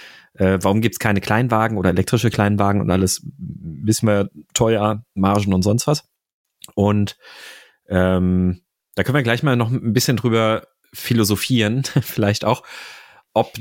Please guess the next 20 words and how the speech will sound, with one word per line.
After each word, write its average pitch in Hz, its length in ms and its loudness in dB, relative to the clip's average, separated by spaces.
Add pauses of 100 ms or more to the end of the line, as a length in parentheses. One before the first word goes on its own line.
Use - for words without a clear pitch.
das 113 260 0
aber 117 220 2
vielleicht 104 440 0
eigentlich 110 540 0
genau 104 300 2
die 104 320 2
Flanke 104 680 0 (500)
sein 101 240 2
kann, 117 240 -2
über 104 160 0
die 98 220 2
die 95 200 2
chinesischen 107 580 0
Hersteller 98 400 0
in 92 80 0
Europa 98 340 0
gut 95 240 -2
Fuß - 220 0
fassen - 260 -2
können. 104 240 0